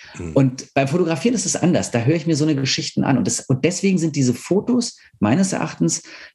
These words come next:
Speaker 2: ähm, die bei der B S G, es sind übrigens über sechzig bereits.
Speaker 1: Echt? So viel doch?
Speaker 2: Ja, ja.
Speaker 1: Geht das ja auch noch weiter,
Speaker 2: Äh,
Speaker 1: aber
Speaker 2: genau.
Speaker 1: ein
Speaker 2: Und die sind, die sind, die sind deswegen so geworden, weil wir dann irgendwann angef-, wir sind dann so ins Schwafeln, ein bisschen erzählt und ein bisschen hier. Und dann hab ich gesagt, „Du, du kannst dich auch ruhig bewegen. Du musst jetzt hier nicht die ganze Zeit irgendwie so eine,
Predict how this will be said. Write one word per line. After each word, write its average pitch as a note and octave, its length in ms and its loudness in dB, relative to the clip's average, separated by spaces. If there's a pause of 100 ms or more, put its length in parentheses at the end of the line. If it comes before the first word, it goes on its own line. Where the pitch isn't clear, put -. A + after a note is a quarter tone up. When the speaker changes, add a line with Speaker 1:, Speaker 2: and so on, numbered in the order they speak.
Speaker 2:
ähm, B2 300 2
die B2 80 0
bei A#2 140 2
der G#2+ 100 2
B G2+ 100 2
S F#2+ 120 0
G, E3+ 100 4
es D#3+ 80 -4
sind B2+ 80 4
übrigens G#2+ 260 -2
über A2+ 260 2
sechzig - 760 -2
bereits. D#3+ 320 0
Speaker 1:
Echt? - 160 -2
So - 180 0
viel A2 220 -4
doch? - 280 -10 (140)
Speaker 2:
Ja, B2+ 140 2
ja. B2 200 0
Speaker 1:
Geht B2+ 120 -4
das B2+ 80 -4
ja D3 100 -2
auch D3 60 -2
noch A#2 140 0
weiter, G2 160 2
Speaker 2:
Äh, C#3 160 4
Speaker 1:
aber G#2 200 -4 (280)
Speaker 2:
genau. C3 340 2
Speaker 1:
ein - 80 -16
Speaker 2:
Und C#3+ 160 2
die D#3+ 80 4
sind, F#3+ 300 2 (300)
die D3+ 60 6
sind, F#3 320 2
die D#3+ 80 2
sind D#3 340 0
deswegen G3+ 380 2
so F#3 160 2
geworden, F3 420 0
weil D3 140 2
wir D3+ 80 4
dann F3 240 2
irgendwann F#3+ 380 2
angef-, F#3 420 0
wir D3 100 2
sind F3+ 160 0
dann F3 140 0
so D#3 100 0
ins - 160 -2
Schwafeln, F#3 400 0
ein D#3+ 280 -2
bisschen F#3+ 240 0
erzählt D3+ 480 0
und - 80 -2
ein - 60 -6
bisschen - 280 0
hier. D3 380 0
Und C3+ 160 -4
dann C#3+ 140 2
hab - 480 -10
ich C#3+ 80 2
gesagt, D3+ 220 0
„Du, F#3+ 60 4
du - 80 4
kannst - 260 0
dich - 140 2
auch - 140 -2
ruhig - 120 0
bewegen. D#3+ 400 4
Du D#3 60 6
musst F3+ 180 0
jetzt F#3+ 160 0
hier E3+ 120 2
nicht C#3+ 120 -4
die D3 60 -2
ganze C#3+ 260 0
Zeit D3+ 240 -2
irgendwie D3 220 0
so C#3+ 120 2
eine, C#3+ 280 2